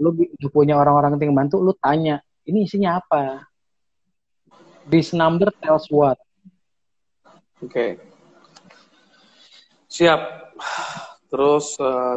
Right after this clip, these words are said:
Speaker 2: tunggu pertanyaan berikutnya. Asli, Om Nil dan Mas Tom, saya dari dulu cuman punya report dalam bentuk nota aja yang dikumpulin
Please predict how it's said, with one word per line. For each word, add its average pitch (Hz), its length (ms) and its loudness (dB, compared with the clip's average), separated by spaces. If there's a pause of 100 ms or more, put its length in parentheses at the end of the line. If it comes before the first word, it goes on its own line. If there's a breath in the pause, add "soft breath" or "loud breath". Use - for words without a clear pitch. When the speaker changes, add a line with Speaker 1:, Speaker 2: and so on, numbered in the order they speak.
Speaker 2:
tunggu 123 320 -8
pertanyaan 113 560 -12
berikutnya. 113 640 -10 (1700)
Asli, 180 480 -4
Om 156 240 0
Nil 147 400 -4 (1120)
dan 135 160 -4
Mas 139 240 -6
Tom, 131 320 -4
saya 143 320 -4
dari 139 240 -2
dulu 139 320 -6
cuman 147 400 -8
punya 143 240 -8
report 143 480 -6
dalam 135 240 -6
bentuk 135 400 -10
nota 131 400 -4
aja 135 400 -6
yang 127 320 -10
dikumpulin 135 560 -10